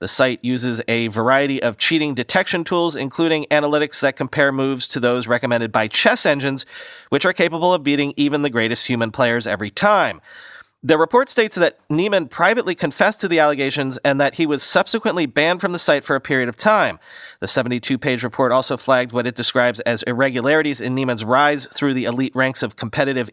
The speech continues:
in-person chess. It highlights, quote, "many remarkable signals and unusual patterns in Hans's path as a player," end quote. While it says Niemann's improvement has been statistically extraordinary,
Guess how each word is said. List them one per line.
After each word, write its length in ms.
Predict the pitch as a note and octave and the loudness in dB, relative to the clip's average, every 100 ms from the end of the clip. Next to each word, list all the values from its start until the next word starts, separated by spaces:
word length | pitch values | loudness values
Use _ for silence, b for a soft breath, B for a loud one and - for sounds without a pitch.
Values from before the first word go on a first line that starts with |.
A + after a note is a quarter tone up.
| - | -2
in-person 680 | E3 E3 C#3 G3 A3+ G#3 D#3+ | 0 0 -2 0 0 0 0
chess. 400 | - A#2+ E2+ - B B B B | 2 2 0 -4 B B B B
It 120 | C#3 | 0
highlights, 420 | E3 G#3+ F#3 E3+ | 2 2 2 -2
quote, 280 | - F3+ E3 - | 0 2 2 -4
"many 380 | C3 D#3 G#3+ A#3+ | -2 0 0 0
remarkable 580 | G#3 D#3 E3+ G3+ E3+ C#3 | 0 4 2 2 0 0
signals 560 | - G#3+ G3+ F#3+ E3+ | 2 0 0 -2 0
and 180 | D#3 D3+ | 2 4
unusual 520 | C#3+ D3+ D#3 F3 E3 | 2 2 0 0 -2
patterns 440 | - D#3+ E3+ E3+ D3 | 0 2 2 0 -2
in 180 | C#3+ | -4
Hans's 420 | C3 C#3 D3+ D3 - | 0 0 0 -2 -4
path 360 | - C#3 C#3 - | 0 0 2 0
as 160 | C3 | 0
a 60 | B2+ | -2
player," 520 | - F3+ F#3+ C#3+ G#2 | -4 0 2 2 0
end 220 | G#2 G#2+ | -2 -4
quote. 400 | - B2+ F#2 - - B B B B B B | -2 -2 -2 -6 -14 B B B B B B
While 160 | D3 D3+ | 4 4
it 160 | E3 | 0
says 360 | - G#3+ A3+ E3+ | 2 2 2 0
Niemann's 380 | F#3 G#3 F#3+ D#3 | -2 -2 -2 -2
improvement 540 | D3 - G#3 E3+ C#3 _ D#3 | -2 0 0 0 -2 _ -2
has 180 | D#3 | 0
been 180 | D3 C#3+ | 0 -2
statistically 960 | - - D3 - A#3 - B3+ A3 G3+ E3 | -2 -2 -2 0 -2 -2 -4 -2 -2 -2
extraordinary, 880 | C3+ - - G3+ A#3 E3 C3+ B2 | -2 0 0 2 2 2 2 2